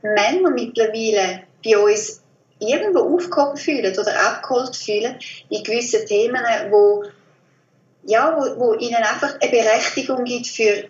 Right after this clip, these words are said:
ihre Haltung oder für ihre Meinung oder für, für ihres Modell. Und, und ich finde, das ist so eine, Toleranz ist immer so ein bisschen, oder Akzeptanz ist so ein bisschen,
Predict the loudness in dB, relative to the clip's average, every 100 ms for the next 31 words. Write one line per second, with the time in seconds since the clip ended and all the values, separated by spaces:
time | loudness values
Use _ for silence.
0 | -6 -2 0 0 -2 -4 -4 -4 0 2
1 | 2 2 -2 -2 -2 0 0 0 -2 -2
2 | 0 0 0 -2 -4 -4 -4 -4 2 2
3 | 2 -2 0 0 2 0 0 -4 -2 0
4 | 4 2 2 -2 -6 -14 _ _ _ -2
5 | -2 -4 -4 -2 0 -2 -2 -4 -4 -4
6 | 0 0 2 -2 -4 -14 _ _ _ _
7 | _ _ _ _ 4 4 4 2 0 -2
8 | -2 -2 -2 -2 0 -2 -2 -2 0 -2
9 | -6 -8 -2 0 0 0 -2 -2 2 2
10 | 2 -4 -6 -4 -4 -2 -4 -4